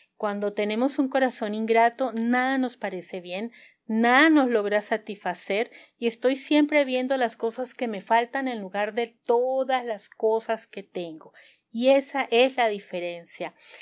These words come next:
Creo que tendríamos que orar más en esa dirección, que Dios nos ayude a tener un corazón agradecido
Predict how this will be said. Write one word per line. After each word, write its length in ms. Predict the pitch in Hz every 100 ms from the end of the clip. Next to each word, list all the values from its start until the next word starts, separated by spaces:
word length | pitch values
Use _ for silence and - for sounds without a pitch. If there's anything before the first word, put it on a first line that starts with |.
| -
Creo 200 | 233 277
que 120 | 330
tendríamos 600 | 320 254 233 240 269 262
que 140 | -
orar 320 | 226 214 240 254
más 280 | 208 196
en 100 | 233
esa 260 | 214 196 208
dirección, 720 | 202 180 170 - 208 185 180 - - _
que 120 | 220
Dios 220 | 214 226 294
nos 220 | 339 330
ayude 260 | 254 254
a 60 | 294
tener 260 | 285 240 233
un 60 |
corazón 480 | 233 247 233 - 196
agradecido 840 | 208 220 196 180 - 233 208 175